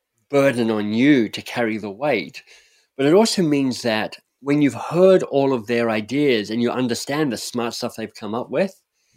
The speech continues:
you understand where you really can add value because sure,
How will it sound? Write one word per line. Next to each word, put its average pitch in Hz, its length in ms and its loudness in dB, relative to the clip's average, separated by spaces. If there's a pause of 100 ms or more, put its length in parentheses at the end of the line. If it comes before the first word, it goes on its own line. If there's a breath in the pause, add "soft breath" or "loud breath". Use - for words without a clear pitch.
(280)
you 147 160 2
understand 135 580 2
where 123 80 0
you 117 200 0
really 110 260 -4
can 156 320 -4
add 101 220 -2
value 82 380 -8
because 113 600 -6 (480)
sure, - 240 -14